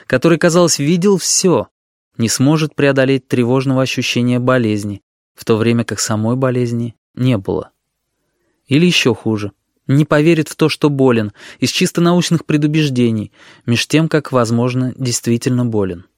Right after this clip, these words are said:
В сорок лет, наполовину в шутку, наполовину всерьёз, он, бывало, говорил с кафедры:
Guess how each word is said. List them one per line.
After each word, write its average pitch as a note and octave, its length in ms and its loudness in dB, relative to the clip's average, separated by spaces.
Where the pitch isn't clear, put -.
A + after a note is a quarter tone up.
В - 100 -12
сорок B2+ 320 2
лет, C#3+ 240 0
наполовину D3 480 2
в - 60 -10
шутку, E3+ 400 -2
наполовину B2 480 2
всерьёз, C3 560 0
он, G#3 160 2
бывало, E3+ 440 4
говорил C#3 440 2
с - 60 -4
кафедры: G#2 560 -2